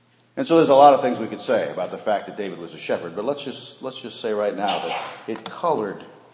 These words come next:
everything else about him. He was the shepherd king. The psalmist said in Psalm seventy-eight, "He also chose David his servant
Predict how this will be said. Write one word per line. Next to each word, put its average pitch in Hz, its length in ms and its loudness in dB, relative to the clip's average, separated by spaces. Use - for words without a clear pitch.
everything 113 640 -6
else - 480 -12
about 82 340 -8
him. - 140 -18
He 117 120 -10
was 87 480 -6
the - 60 -16
shepherd 85 460 -6
king. 87 220 -10
The 107 60 -4
psalmist 127 440 4
said 110 160 4
in 92 80 -4
Psalm 110 260 2
seventy-eight, 107 560 0
"He 101 100 -2
also 107 280 4
chose 110 260 4
David 120 240 4
his 104 180 -4
servant 117 400 0